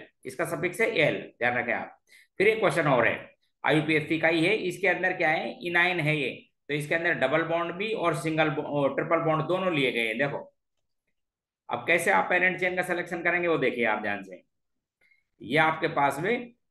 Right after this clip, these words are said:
six carbon का एक compound है, एक, दो, तीन, चार, पाँच, छह, एक तरफ तो triple bond है, एक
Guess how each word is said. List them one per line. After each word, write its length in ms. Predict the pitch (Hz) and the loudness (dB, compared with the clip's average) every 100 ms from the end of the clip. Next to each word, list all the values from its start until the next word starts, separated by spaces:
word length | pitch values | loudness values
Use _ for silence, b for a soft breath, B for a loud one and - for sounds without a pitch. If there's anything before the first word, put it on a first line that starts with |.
| - | -10
six 260 | - 190 | -6 -4
carbon 400 | - 156 151 156 | 0 2 2 0
का 80 | 156 | 0
एक 120 | 156 147 | 0 0
compound 380 | 135 135 156 | -2 -2 -2
है, 80 | 180 | -2
एक, 440 | - 147 147 147 135 | -2 0 0 0 -2
दो, 220 | 147 139 | -2 -2
तीन, 400 | - 139 139 131 | -4 -6 -6 -4
चार, 300 | 127 123 139 | -4 -2 -4
पाँच, 360 | - 113 110 - | -4 -4 -4 -4
छह, 220 | 92 B B B - | -6 B B B 0
एक 200 | 180 185 | 0 4
तरफ 200 | 190 190 | 2 4
तो 80 | 196 | 0
triple 320 | 151 151 156 | 0 0 2
bond 220 | 156 170 190 | 2 2 2
है, 100 | 202 | 2
एक 180 | 190 | 0